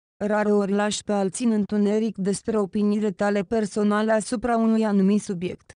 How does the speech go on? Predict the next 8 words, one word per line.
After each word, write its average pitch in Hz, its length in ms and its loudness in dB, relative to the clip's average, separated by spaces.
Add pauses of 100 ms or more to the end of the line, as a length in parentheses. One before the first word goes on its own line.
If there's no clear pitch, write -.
(200)
Problema 220 540 2
este 196 320 -2
însă 240 340 0
că, 214 300 -2 (320)
la 214 120 2
fiecare 247 600 0
câțiva 202 420 -2
ani, 220 380 0